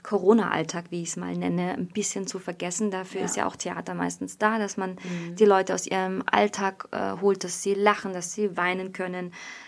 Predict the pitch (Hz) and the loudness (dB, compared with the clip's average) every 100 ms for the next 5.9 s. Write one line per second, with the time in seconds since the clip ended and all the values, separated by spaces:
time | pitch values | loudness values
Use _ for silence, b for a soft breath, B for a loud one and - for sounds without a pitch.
0 | B - 185 180 180 180 185 - _ - | B -2 0 2 0 -2 -6 -14 _ -16
1 | - _ _ - - 175 170 185 180 180 | -16 _ _ -2 0 0 -2 -2 6 6
2 | 190 180 170 196 202 185 185 175 165 - | 6 2 2 6 6 4 0 -2 -2 -4
3 | - 180 165 170 165 165 170 165 165 - | -4 -4 -2 -2 -4 -6 -6 -6 -8 -10
4 | - - 175 196 180 - 175 170 175 180 | -10 -6 0 0 0 -4 -10 -10 -10 -8
5 | - - 180 170 185 - - 175 | -6 -6 -6 -8 -10 -16 -14 -12